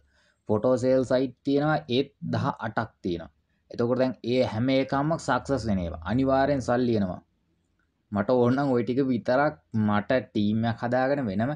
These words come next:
ම-, ඒ දේවල් කරන්න පුළුවන්. ඔයාලට ඒ දේවල් කියලා දෙන්නේ නැතුව. එහෙම කරන්නේ නෑ මං. මං එහෙම කරන්න කැමති නෑ. ඇත්තටම කියනවා නම් මම කැමති නෑ, අ, තනියෙන් කන්න දෙයක්. අ, මම කැමති මාත් එක්ක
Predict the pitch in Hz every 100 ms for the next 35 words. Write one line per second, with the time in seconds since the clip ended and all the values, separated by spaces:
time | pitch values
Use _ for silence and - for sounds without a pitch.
0 | 151 _ _ _ - 104 104 101 98 87
1 | 69 - - _ - 104 113 131 151 127
2 | 131 135 117 92 85 104 120 101 104 104
3 | 110 101 113 131 - 110 120 120 120 143
4 | 117 113 87 - - 101 127 113 107 120
5 | 104 120 101 87 95 80 104 113 110 95
6 | 107 117 - 104 120 95 90 - 120 135
7 | 120 123 123 143 160 - _ _ 120 120
8 | 135 139 135 131 139 147 165 - _ 107
9 | 110 107 107 101 - _ _ _ _ _
10 | _ _ - - - 143 139 101 90 87
11 | 87 85 76 - - _ _ _ 95 92
12 | 90 90 101 101 104 107 139 135 110 98
13 | 98 - 110 -